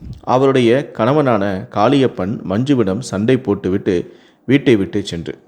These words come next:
திருமணம் முடிஞ்சு பத்து வருஷமாக போகிறது. இந்த பத்து வருஷமும் மஞ்சுமா பட்ட கஷ்டங்கள் கொஞ்ச நஞ்சம் அல்ல. படாத பாடுபட்டு விட்டாள். எந்த நேரமும் குடியை கட்டி அழுத காளியப்பன் தன்னுடைய குடும்பத்தை பற்றி ஒருபோதும் கவலைப்பட்டதும் இல்லை.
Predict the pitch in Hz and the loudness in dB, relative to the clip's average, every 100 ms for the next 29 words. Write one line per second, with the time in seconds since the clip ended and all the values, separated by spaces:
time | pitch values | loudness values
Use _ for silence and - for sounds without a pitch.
0 | _ _ _ _ _ _ 156 175 170 147 | _ _ _ _ _ _ 0 2 2 2
1 | 123 120 113 123 135 104 101 - 131 117 | 2 0 0 0 0 -2 0 0 4 4
2 | 117 110 104 117 - 85 82 78 - - | 2 -2 -2 -4 -6 -6 -6 -6 -8 -10
3 | - 107 104 98 101 98 - 127 110 - | -6 -2 2 2 0 0 2 2 2 -2
4 | 98 92 143 - - 95 110 143 139 123 | -4 -4 -6 -8 -6 -2 0 2 2 2
5 | 104 - 95 95 - 127 98 95 95 101 | 0 -2 -2 -4 -2 -2 -2 -2 -2 -2
6 | 113 123 95 98 82 78 73 - _ _ | 0 0 0 -2 -4 -6 -8 -10 _ _
7 | _ _ _ - 120 151 160 151 117 113 | _ _ _ 0 2 4 2 2 2 2
8 | 113 107 101 92 82 78 73 - _ _ | 2 -2 -4 -8 -8 -10 -10 -16 _ _
9 | _ - 98 117 117 113 120 113 107 160 | _ -4 0 2 4 6 4 4 0 -4
10 | - 107 127 131 - 98 - 117 104 104 | -2 2 4 2 0 -2 -2 0 0 2
11 | 110 110 92 98 92 - 120 98 139 - | 2 2 2 2 0 2 0 0 -6 -4
12 | 131 127 117 107 117 139 113 151 156 156 | 2 4 6 4 2 0 0 4 2 2
13 | 110 104 95 - 104 - 95 110 117 127 | 0 0 -4 -4 -6 -4 0 2 4 4
14 | 113 156 98 104 135 131 - 90 107 87 | 2 0 -2 2 0 0 -4 -4 -6 -6
15 | 78 | -8